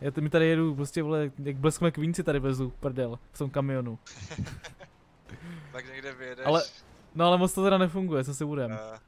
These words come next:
Speaker 1: Glitchuje to jak blázen. Přijď, pojď, dáme závod. Stůj!
Speaker 2: No.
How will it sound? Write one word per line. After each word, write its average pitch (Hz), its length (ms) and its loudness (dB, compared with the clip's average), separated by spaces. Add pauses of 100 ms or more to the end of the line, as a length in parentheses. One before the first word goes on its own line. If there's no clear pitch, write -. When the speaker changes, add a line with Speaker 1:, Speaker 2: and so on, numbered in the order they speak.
(140)
Speaker 1:
Glitchuje 156 480 4
to 165 80 2
jak 156 80 2
blázen. 147 400 0 (220)
Přijď, 185 180 4
pojď, 196 120 8
dáme 196 220 10
závod. 151 520 6 (840)
Stůj! 320 380 6
Speaker 2:
No. 135 180 -6